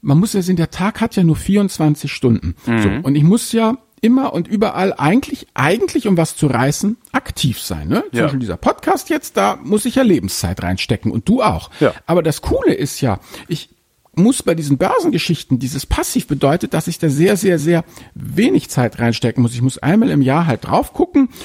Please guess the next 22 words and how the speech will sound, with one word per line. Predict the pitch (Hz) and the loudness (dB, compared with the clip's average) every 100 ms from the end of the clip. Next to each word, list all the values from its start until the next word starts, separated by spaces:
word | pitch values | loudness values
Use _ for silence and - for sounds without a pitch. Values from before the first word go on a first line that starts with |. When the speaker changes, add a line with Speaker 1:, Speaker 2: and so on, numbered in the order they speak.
| - | -12
Speaker 1:
und | - 156 | -4 -4
gucken, | - - 160 | -2 -4 -4
wie | |
sich | 170 - | -4 -6
die | 160 | -6
Verhältnisse | 151 143 180 - - | -2 0 0 -2 -10
verschoben | - 123 - 214 220 | -10 -6 0 2 4
haben. | 202 220 - - | 4 2 0 2
Rebalancing | 143 135 147 202 202 - 196 | 2 4 2 2 0 2 2
nennt | 180 190 | 4 2
man | - 175 | 2 2
das. | 170 170 - - - | 2 0 -6 -16 -2
Und | 147 | 2
dann | 160 | 4
muss | 175 | 2
ich | 156 | 0
das | 156 | 0
halt | 156 | 0
wieder | 143 147 139 - | 0 0 0 -4
gerade | - 107 131 98 | -4 0 0 -2
ziehen. | - - 92 80 - | -4 -2 0 0 -2
Speaker 2:
Mhm. | 110 101 120 | -4 -2 -2